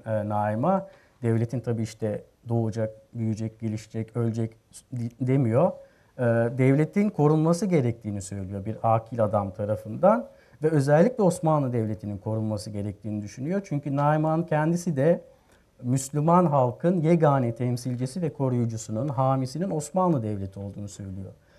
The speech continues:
Ee, Kemal Tahir'in batıla-, batılaşma noktasında Osmanlı'yı ele alırken de benzer şeyler söylediğini görüyoruz. Yani Batı'nın sömürücü, e, hegemonik,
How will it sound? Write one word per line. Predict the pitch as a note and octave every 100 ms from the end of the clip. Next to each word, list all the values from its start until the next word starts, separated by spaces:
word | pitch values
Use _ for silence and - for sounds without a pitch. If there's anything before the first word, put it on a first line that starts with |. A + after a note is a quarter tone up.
| _ _ _
Ee, | A#2 A#2 A2+
Kemal | - C#3+ E3 F3
Tahir'in | F3 E3+ F3+ G#3 D#3+
batıla-, | D3+ - E3 E3 -
batılaşma | C3 C3+ D3+ D#3 D#3 F#3+ G3
noktasında | E3+ D3+ D3 C#3+ C#3 C3+ E3+
Osmanlı'yı | C#3+ - E3+ F3+ F3+ C#3+
ele | C#3+
alırken | D#3 F3 G3 - D3 D#3
de | E3+
benzer | C#3+ D3 E3+ E3+
şeyler | E3+ C#3+ C#3
söylediğini | C#3 C3+ C3 C#3+ F3+
görüyoruz. | C#3+ C#3+ D3 A#2 G#2
Yani | C3+ C#3+ C3 E3 F3+ - - -
Batı'nın | C3+ C#3+ D3+ C#3+ E3+ G#3 - _ _ _ _ _ _ _ _
sömürücü, | - C3+ C#3+ C#3 C3 C#3 D3 D3+ _
e, | A#2+ A2+ A2 G#2+ G#2+ G#2+ A2 A2+ - _ _ _ _ _ _ _ _
hegemonik, | B2 B2+ C#3 D3 D#3 E3+